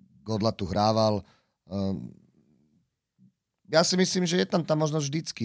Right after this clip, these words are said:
akože je to zase o tom, jak sa mentálne nastaví ten hráč. Zase je to Slovák,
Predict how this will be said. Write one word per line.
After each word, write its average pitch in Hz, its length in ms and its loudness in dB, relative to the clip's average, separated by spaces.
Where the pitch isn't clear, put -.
akože 104 400 -4
je 135 140 -6
to 190 120 -6
zase 175 200 0
o 170 60 0
tom, 147 160 -2
jak 123 120 2
sa - 120 -2
mentálne 117 380 0
nastaví 113 400 -2
ten 107 180 -6
hráč. 117 500 0
Zase - 300 -6
je 85 140 -4
to - 120 -6
Slovák, 131 520 2